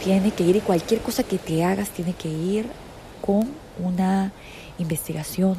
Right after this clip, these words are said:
de quién es que va a hacer esto por ti. Pero también quiero que sepan que como buena, eh, como buena Sagitario, no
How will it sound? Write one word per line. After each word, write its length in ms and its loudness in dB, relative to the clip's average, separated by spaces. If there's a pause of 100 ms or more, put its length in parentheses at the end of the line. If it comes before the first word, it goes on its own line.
de 100 -4 (140)
quién 360 0
es 80 -6
que 320 -6 (640)
va 140 0
a 20 -2
hacer 200 -6
esto 200 -6
por 140 -8
ti. 120 -8 (1500)
Pero 140 10
también 420 4 (120)
quiero 200 2
que 80 -4
sepan 300 2
que 420 -8
como 240 2
buena, 440 4 (300)
eh, 140 -6 (480)
como 200 -4
buena 220 -2
Sagitario, 580 -4 (680)
no 300 4